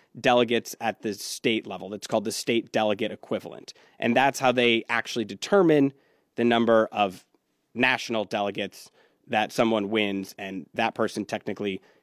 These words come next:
would win the Iowa caucuses. But the party this year is also going to put out two sets of numbers. They're going to put out the popular vote, the raw vote totals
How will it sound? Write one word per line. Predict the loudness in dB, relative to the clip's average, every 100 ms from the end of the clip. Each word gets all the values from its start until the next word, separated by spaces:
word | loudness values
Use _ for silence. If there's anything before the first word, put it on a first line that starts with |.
| _
would | -6
win | 4 4 6
the | 4
Iowa | 2 0 -4 -8 -10 _
caucuses. | 0 0 -2 -10 -10
But | -4 -2
the | 0
party | 4 6 6
this | 4 4
year | 4
is | 4
also | 2 2
going | 0
to | 0
put | 0
out | 0 0 _ _ _
two | 0 2
sets | 4 2 0
of | -4
numbers. | -6 -10 -14 -18 -20 _ 2
They're | 4
going | 6 4
to |
put | 4 2
out | 2 0
the |
popular | -4 0 0 0 0 2
vote, | 2 0 0
the | -4
raw | 2 6 6
vote | 6 2 2
totals | -4 -6 -6 -8 -14